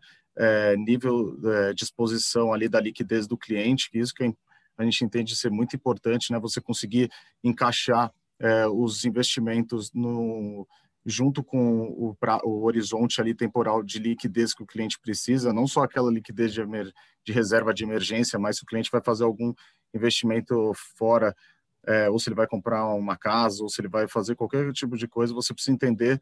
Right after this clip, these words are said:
aonde você, até onde você consegue encaixar, é, os, o-, os diversos, é, investimentos, não só a bolsa, né? Bolsa é o,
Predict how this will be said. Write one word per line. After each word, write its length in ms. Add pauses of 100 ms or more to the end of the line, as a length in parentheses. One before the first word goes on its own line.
aonde 300
você, 340
até 220
onde 280
você 200
consegue 400
encaixar, 520 (420)
é, 640 (240)
os, 280
o-, 460
os 100
diversos, 720
é, 200
investimentos, 540
não 140
só 180
a 40
bolsa, 460
né? 140
Bolsa 320
é 20
o, 140